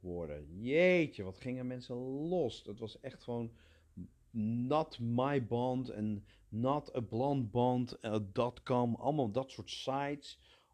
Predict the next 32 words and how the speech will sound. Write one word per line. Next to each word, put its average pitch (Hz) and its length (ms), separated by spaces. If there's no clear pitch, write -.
om 127 240
er 120 80
maar 117 280
voor 117 260
te 107 100
zorgen 123 640
dat 104 240
er 104 120
zo 120 180
ontzettend 135 500
veel 117 100
handtekeningen 107 580
zouden 95 260
komen. 90 360
Terwijl 135 200
die 165 120
man, 165 180
die 175 120
had 160 120
nog 180 200
niet 185 120
eens 185 360
een 135 280
woord, 196 360
zeg 180 220
maar, 175 180
een, 156 180
een 147 140
dag 175 240
opgenomen. 90 920
Ehm, 135 640
ja, 117 720